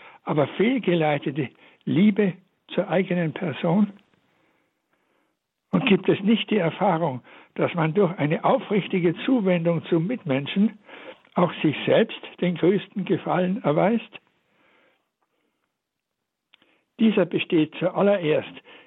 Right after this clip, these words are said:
in der Übereinstimmung mit dem eigenen moralischen Gewissen, dann aber auch in der positiven Reaktion der Mitmenschen.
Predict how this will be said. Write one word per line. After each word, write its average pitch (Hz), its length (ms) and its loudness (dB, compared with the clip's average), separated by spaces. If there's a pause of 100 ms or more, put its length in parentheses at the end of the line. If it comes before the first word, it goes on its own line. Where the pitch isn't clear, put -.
in 156 140 -4
der 156 100 2
Übereinstimmung 202 920 -2 (340)
mit 160 160 -8
dem 165 140 -4
eigenen 175 500 0
moralischen 143 640 -2
Gewissen, 131 460 -2 (1200)
dann 151 200 2
aber 180 320 2
auch 180 220 2
in 180 180 -8
der 143 120 -2
positiven 175 640 0
Reaktion 135 720 -2
der 170 120 2
Mitmenschen. 113 640 -4